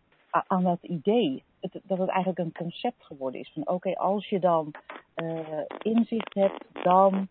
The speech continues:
eh, lijkt het alsof je, in, zoals jij net al zei, eh,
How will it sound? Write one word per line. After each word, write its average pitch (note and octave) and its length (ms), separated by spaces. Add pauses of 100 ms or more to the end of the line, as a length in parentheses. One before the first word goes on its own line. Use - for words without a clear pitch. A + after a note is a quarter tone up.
(580)
eh, E3 360 (100)
lijkt G#3 260
het G#3+ 120
alsof G3 360
je, F#3+ 180
in, F#3 180
zoals F3+ 320
jij G#3 160
net G3 160
al F3 140
zei, E3 460
eh, - 180